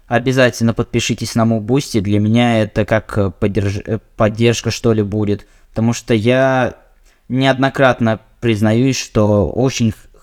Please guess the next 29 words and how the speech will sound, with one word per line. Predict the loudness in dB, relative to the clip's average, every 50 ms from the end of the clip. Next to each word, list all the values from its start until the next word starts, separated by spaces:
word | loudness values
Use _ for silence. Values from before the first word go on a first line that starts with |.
| _ _ _ -20
хотелось | -10 -4 -4 -4 0 2 0 2 0 0
бы | 0 -2 0
закрыть | 0 -2 0 0 -2 -2 -2 -4
этот | -6 -6 -6 -2
проект. | -2 0 0 0 -2 -4 -8 -10 -20 -20 -20 _ -20 _ _ _ -20 _ _ -20 -20 _ _ _ _ _ _
И | 0 2 2 4 4 2 2 2 2 2 2 0 0
на-, | 0 0 0 -2 -4 _ _ _ _
возможно, | -8 -2 0 0 0 2 0 0 0 0 0
но, | 0 0 0 2 2 2 0 0
возможно, | 2 0 0 2 2 -2 0 0 -2 -2
этот | -2 0 -2 -4 -4
подкаст | -4 -6 -2 -2 -2 -2 -2
будет | -2 -4 -4 -2
на | 0 -2 0 0 -2 -4
грани | -4 -2 0 0 2 2 2 2
развала, | 2 0 0 0 0 0 2 2 2 0 -2 -4 -8 _ _ _
если, | -4 -4 -4 -2 -4 -4 -4 -2 -2 0 0 -2 -2 -2 -2 -2 -4 -4 -8 _ _ _ _ _ _ _ _ _ _ _ _
если | -2 -2 -2 0 0 0
не | 0
будет | 2 2 0 0 0 -2
какой-то, | -4 -2 0 0 0 2 2 2 2
во-первых, | 2 2 2 2 0 0 0 0
моральной | 0 2 2 2 2 2 0 0
поддержки, | 0 0 0 2 0 -2 -2 -2 -2 -4
во-вторых, | -4 -4 -2 -4 -2 0 0 0 -2 -4 -8 -6 -2
э, | 0 2 2 4 4 4 2 2
сп-, | 0 -4 -14 _ _ _ -20 -18 -18
спонсируемой | -18 -8 -2 0 0 0 0 2 0 2 4 4 4 4 2 2
поддержки. | 2 2 0 2 2 0 -2 -4 -6 -10 -16 -20